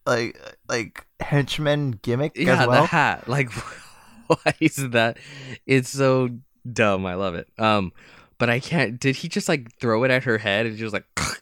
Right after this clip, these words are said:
Speaker 2: <laughs> like?
Speaker 1: Yeah, 'cause it's like, it has, like, blades, you
Speaker 2: Yeah.
Speaker 1: know, hidden within the fabric of the,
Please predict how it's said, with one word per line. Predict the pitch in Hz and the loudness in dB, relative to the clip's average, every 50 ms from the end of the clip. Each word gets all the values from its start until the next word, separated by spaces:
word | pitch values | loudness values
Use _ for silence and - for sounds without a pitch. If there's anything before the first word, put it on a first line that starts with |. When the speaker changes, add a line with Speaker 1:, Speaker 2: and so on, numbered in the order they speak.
| _ _ | _ _
Speaker 2:
<laughs> | _ _ _ _ _ _ _ _ _ | _ _ _ _ _ _ _ _ _
like? | 127 127 139 139 143 147 151 139 139 - - - - _ _ _ - - _ - _ - | -2 0 2 2 2 2 2 0 0 -4 -10 -16 -18 _ _ _ -20 -20 _ -20 _ -2
Speaker 1:
Yeah, | 247 160 160 160 156 147 | 4 6 8 8 8 8
'cause | - - 160 131 135 | 6 4 2 2 2
it's | 147 - - | 2 4 6
like, | 156 147 - - - - | 4 4 4 0 -6 -4
it | 123 127 | -2 0
has, | 143 143 139 135 | 2 2 2 2
like, | 139 131 127 - _ _ _ _ _ _ _ _ _ - | 0 0 0 -4 _ _ _ _ _ _ _ _ _ -12
blades, | 123 107 - 110 107 117 120 123 120 120 117 117 117 113 110 107 104 104 | -12 -10 -6 -2 0 2 4 4 2 2 2 0 0 -2 -4 -8 -10 -6
you | 110 110 107 | -4 -2 -2
Speaker 2:
Yeah. | 101 92 | 0 0
Speaker 1:
know, | 104 107 107 107 104 107 104 104 | 0 0 2 0 0 0 0 -2
hidden | 104 101 101 117 113 107 107 107 107 | -2 -2 -2 -2 -2 -2 -2 -2 -4
within | 104 101 - - 113 107 101 | -4 -4 -4 -4 -4 -4 -2
the | 101 101 101 101 101 101 101 95 92 | -2 -2 0 0 -2 -2 -4 -4 -6
fabric | - - 120 113 104 101 113 101 101 - | -6 -4 -4 -2 -2 -2 -4 -6 -6 -4
of | 113 104 98 101 | -6 -6 -6 -6
the, | 104 98 95 98 98 98 101 | -8 -6 -6 -6 -6 -8 -8